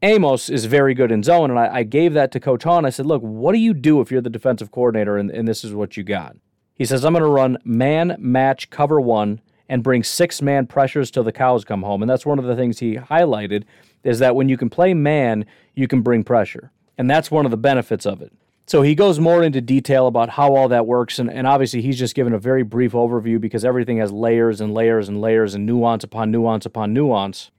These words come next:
But, uh, be sure to go check that out because it's a very good breakdown, at least in terms of a general thing. And, and I don't know what the plan is.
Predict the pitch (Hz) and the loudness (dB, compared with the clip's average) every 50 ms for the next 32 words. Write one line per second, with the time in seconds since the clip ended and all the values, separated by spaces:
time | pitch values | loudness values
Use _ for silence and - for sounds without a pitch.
0 | _ _ _ _ _ 123 107 104 - - 117 107 107 101 110 - - - - 156 | _ _ _ _ _ 0 0 0 0 0 -2 -2 0 -2 -4 -2 0 0 0 2
1 | 147 135 - - 143 135 - - 127 117 113 117 117 113 - 110 - 107 101 101 | 0 0 0 0 -2 -2 0 0 0 2 2 2 2 0 -2 -6 -8 -8 -8 -10
2 | - - 101 117 117 117 110 110 101 95 95 110 117 110 101 - 117 107 104 104 | -12 -8 -2 0 0 0 0 -2 -4 -4 -2 -2 -2 -2 -2 -2 -2 -2 0 -2
3 | 104 98 101 110 127 139 127 - 123 113 - 123 117 113 101 107 101 101 95 101 | -2 -4 -4 -4 -6 -6 -6 -6 -8 -8 -6 -4 -4 -4 -4 -6 -8 -8 -8 -4
4 | 117 113 113 113 110 107 98 - _ - 127 120 117 117 127 127 147 147 170 180 | -2 -2 0 0 0 0 -2 -2 _ -2 -2 0 0 -2 -2 -4 -2 0 0 2
5 | 190 220 214 190 190 180 175 170 170 151 - 147 - - 151 135 127 123 131 156 | 2 2 2 2 2 2 4 4 2 2 -2 -6 -6 -4 -2 0 0 0 0 0
6 | 143 95 80 | 0 -2 -2